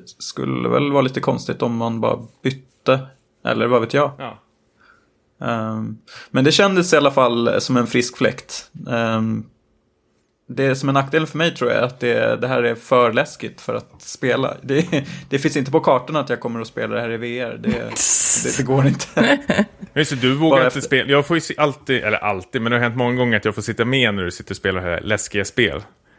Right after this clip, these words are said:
Speaker 2: Du,
Speaker 1: Mm.
Speaker 2: du har ju problem med, det kan inte vi, det, det måste man ändå säga, du har ju problem med sömn och sånt där, precis som mig. Sömnparalys li-, lider över idag.
Speaker 1: Ja, men precis. Och sånt här spär ju på såna <laughs> grejer så, som gör att jag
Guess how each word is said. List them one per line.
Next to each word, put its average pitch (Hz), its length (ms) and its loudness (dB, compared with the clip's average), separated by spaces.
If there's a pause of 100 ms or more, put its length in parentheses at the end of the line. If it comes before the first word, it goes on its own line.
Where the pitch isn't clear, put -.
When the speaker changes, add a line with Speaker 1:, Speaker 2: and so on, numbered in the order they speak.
(260)
Speaker 2:
Du, 131 120 0
Speaker 1:
Mm. 156 320 0
Speaker 2:
du 98 640 -2
har 131 120 2
ju 131 100 4
problem 131 400 0
med, 107 220 0 (560)
det 117 140 0
kan - 140 -2
inte 120 100 -4
vi, 104 280 -2
det, 104 220 -4
det 117 140 -4
måste 113 220 -6
man 104 60 -2
ändå 101 120 -6
säga, 104 160 -4
du 120 80 2
har 123 60 6
ju 123 80 4
problem 127 320 0
med 113 80 -4
sömn 110 300 2
och 90 60 -8
sånt 92 120 -10
där, 98 100 -2
precis 101 280 -10
som 104 100 -6
mig. 90 180 -6
Sömnparalys 131 760 0
li-, 95 120 -4 (100)
lider 92 280 -6
över - 140 -10
idag. - 160 -10 (600)
Speaker 1:
Ja, 151 160 4
men 147 160 -2
precis. 139 540 -6 (240)
Och 127 100 -2
sånt 139 180 -2
här 151 100 4
spär 147 260 2
ju 139 140 2
på 139 400 2 (180)
såna 117 500 -4 (360)
<laughs> - 400 -8
grejer 117 480 2 (420)
så, 131 400 4
som 123 160 -2
gör 120 160 4
att 113 120 -2
jag 117 240 0